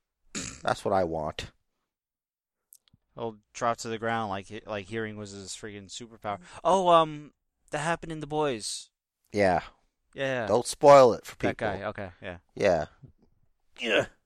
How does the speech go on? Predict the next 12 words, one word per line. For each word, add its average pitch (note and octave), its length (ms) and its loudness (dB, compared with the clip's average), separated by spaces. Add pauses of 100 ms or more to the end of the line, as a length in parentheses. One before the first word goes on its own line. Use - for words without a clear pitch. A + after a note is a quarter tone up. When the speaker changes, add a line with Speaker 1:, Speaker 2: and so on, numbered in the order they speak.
(100)
Speaker 2:
That G2 80 -4
was G2+ 160 -8
great. F#2+ 480 -10 (640)
<laughs> - 440 -14
Speaker 1:
That's C3+ 480 4
kinda D#4+ 360 4
jarring. G#2+ 600 6
I'm G#2+ 140 2
like, A#2 260 2
"That's - 240 -4
mean. G#3 840 -2
Speaker 2:
<laughs> A3 40 -12